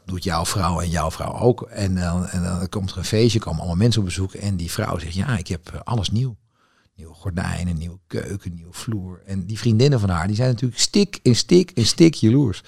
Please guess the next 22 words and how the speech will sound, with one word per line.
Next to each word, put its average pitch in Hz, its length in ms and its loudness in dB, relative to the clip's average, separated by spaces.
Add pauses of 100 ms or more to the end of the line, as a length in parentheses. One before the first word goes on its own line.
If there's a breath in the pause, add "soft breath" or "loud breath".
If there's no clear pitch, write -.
(460 loud breath)
En, 156 240 4 (140)
eh, 120 120 -2 (140)
die 147 140 2
zegt - 320 0
van, 80 260 -6
eh, 82 180 -8
"Ja, 135 420 0
weet 113 200 0
je 120 60 0
wat 104 100 2
nog 104 120 0
helemaal 104 320 4
gek 80 220 -4
is? 104 120 -2
We 98 80 0
hadden 123 220 4
een 104 60 6
hypotheek 101 460 2
van 92 220 -2
acht - 200 -2
procent 80 400 -2
rente, 82 400 -8